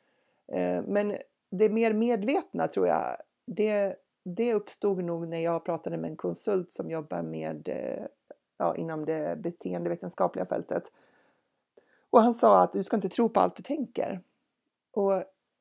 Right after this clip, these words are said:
jag vet att jag blev så genuint förvånad över det.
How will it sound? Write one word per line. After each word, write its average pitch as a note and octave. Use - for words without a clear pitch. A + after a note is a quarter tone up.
jag G3+
vet D4+
att F3+
jag F3
blev F3+
så F3+
genuint F#3+
förvånad F#3
över -
det. -